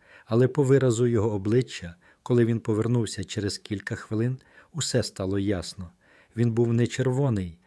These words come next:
не блідий, він був сірий. Сидів мовчки, як людина, яка щойно побачила не те, що кінець своєї кар'єри, кінець своєї впевненості.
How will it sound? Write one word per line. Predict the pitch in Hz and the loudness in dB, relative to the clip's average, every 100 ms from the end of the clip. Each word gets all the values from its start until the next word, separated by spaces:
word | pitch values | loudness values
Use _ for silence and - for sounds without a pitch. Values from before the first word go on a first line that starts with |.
| _ | _
не | 120 131 | -2 0
блідий, | 139 143 101 90 80 _ _ 98 | 2 0 0 -4 -8 _ _ -2
він | 104 104 | -2 2
був | 120 123 | 0 -2
сірий. | - 139 101 87 80 _ _ | -2 0 0 -2 -12 _ _
Сидів | - - 139 117 | -6 -2 2 2
мовчки, | 107 107 95 - - 104 | 2 0 -2 -8 -6 -4
як | 120 107 104 - | -4 -2 -2 -2
людина, | 104 98 107 113 | -4 -2 -2 -2
яка | 113 - 101 | -2 -2 -4
щойно | - 107 107 101 | -2 -2 -2 -4
побачила | 104 104 98 - 107 107 | -4 -2 -4 -4 -6 -4
не | 110 113 | -2 -2
те, | - 101 | 0 -2
що | - | -4
кінець | 113 131 127 113 - | -6 0 0 0 -6
своєї | - - 110 104 104 | -8 0 2 2 0
кар'єри, | 107 - 135 127 92 85 - _ _ - | -2 -4 0 0 0 -4 -16 _ _ -4
кінець | 135 110 104 - | 0 2 0 -2
своєї | 107 101 101 | 0 2 0
впевненості. | - 123 104 90 82 85 - - 80 | 0 -2 0 -2 -6 -10 -14 -18 -20